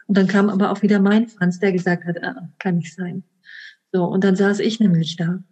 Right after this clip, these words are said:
Also ich kenne diese Höhen und Tiefen zu Genüge, weil ich eben selber so einen Franz hab, so einen sturen Franz manchmal.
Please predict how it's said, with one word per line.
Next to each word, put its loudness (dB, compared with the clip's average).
Also -2
ich -2
kenne 2
diese 2
Höhen 2
und -2
Tiefen 0
zu -2
Genüge, 2
weil 0
ich -2
eben 2
selber 2
so 2
einen 2
Franz -2
hab, 0
so -2
einen 0
sturen 0
Franz -2
manchmal. -2